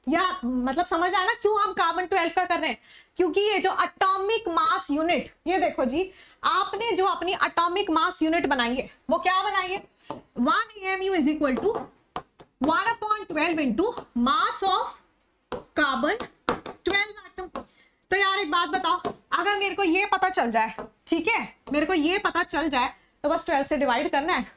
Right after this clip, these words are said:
और आ जाएगा atomic mass unit। फिर मैं क्या करूंगी, अगर मेरे को इसका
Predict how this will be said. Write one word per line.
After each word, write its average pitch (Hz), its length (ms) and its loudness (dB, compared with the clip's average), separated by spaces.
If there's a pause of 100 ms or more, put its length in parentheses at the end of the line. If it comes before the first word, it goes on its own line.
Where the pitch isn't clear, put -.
(140)
और 214 100 0
आ 233 140 2
जाएगा 415 280 0
atomic 392 360 -2
mass 381 220 -2
unit। 370 240 -4 (320)
फिर 392 160 2
मैं 453 140 2
क्या 415 220 2
करूंगी, 440 360 -2 (280)
अगर 339 240 0
मेरे 381 160 0
को 403 100 0
इसका 403 260 0